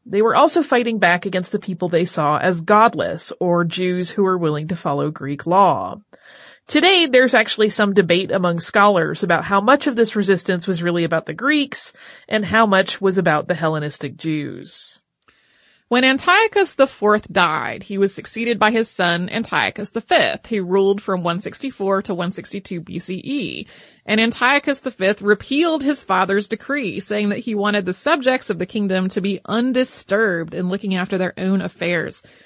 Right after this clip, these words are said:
Speaker 2: He left the Jewish community free to, quote, "follow the customs of their ancestors."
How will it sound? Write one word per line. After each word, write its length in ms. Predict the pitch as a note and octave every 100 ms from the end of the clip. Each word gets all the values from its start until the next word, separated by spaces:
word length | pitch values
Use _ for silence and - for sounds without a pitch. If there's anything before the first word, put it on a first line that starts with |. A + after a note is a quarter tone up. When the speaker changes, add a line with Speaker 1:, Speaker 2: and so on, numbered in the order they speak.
| _ _
Speaker 2:
He 140 | _ G3+
left 280 | A3+ - -
the 80 |
Jewish 380 | A3 - A3 A#3+
community 440 | - A3 G#3+ G#3+ G#3
free 300 | - G#3+ A3
to, 200 | - G#3+
quote, 340 | - G#3 F3+
"follow 600 | - - A3+ C4+ C#4 C#4 A#3
the 140 | C4+
customs 560 | - F#3+ - F#3+ F#3+ F#3
of 200 | F3 E3
their 160 | E3+ -
ancestors." 1200 | F#3 F#3+ - - - - - - - - -